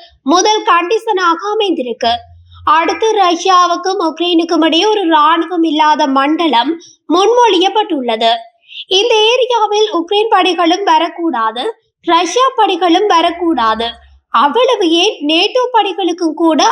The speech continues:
அனுமதி இல்லை. ஐரோப்பிய அமைதி காக்கும் படை மட்டுமே இங்கு கண்காணிப்பு பணிகளை செய்ய வேண்டும்.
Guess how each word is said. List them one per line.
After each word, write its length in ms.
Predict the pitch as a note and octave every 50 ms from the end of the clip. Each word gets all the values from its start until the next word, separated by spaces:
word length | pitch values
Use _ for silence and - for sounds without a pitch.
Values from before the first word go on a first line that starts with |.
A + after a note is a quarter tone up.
| G#4
அனுமதி 380 | G4+ G4+ G#4 F#4+ G4+ F4 - C4 B3 A#3
இல்லை. 200 | A3+ A3+ A#3 A3+ A3+ - - _ _ _ _ _ _ _ - - - D4 D4+ E4
ஐரோப்பிய 400 | F#4 A4 G#4+ G#4 G#4+ G#4+ G#4+ G#4 F#4+ F4+
அமைதி 260 | F4+ F#4 F#4 F4 F4+ E4
காக்கும் 340 | G4 F#4 F4+ F4 F4+ E4+ D#4+ F4+
படை 220 | E4+ E4 D4+ F4 E4+ D4
மட்டுமே 380 | D4+ D4+ D4+ D4+ F#4+ F4+ E4+ G4 A4+ G4+ E4 F4
இங்கு 200 | F4 E4+ F#4 E4+ F4 F#4+
கண்காணிப்பு 640 | D#4+ D4 D4+ D#4+ E4 F#4+ F#4+ F#4+ F4+ F4 F4 F4 - -
பணிகளை 420 | E4 D#4 D4+ D#4 D#4+ E4+ D#4+ E4+ F4+ F4 F4
செய்ய 180 | G#4+ G4+ F4+ E4+ C4+ A3+ A#3+
வேண்டும். 320 | A3+ A3+ A3+ A#3 A3+ -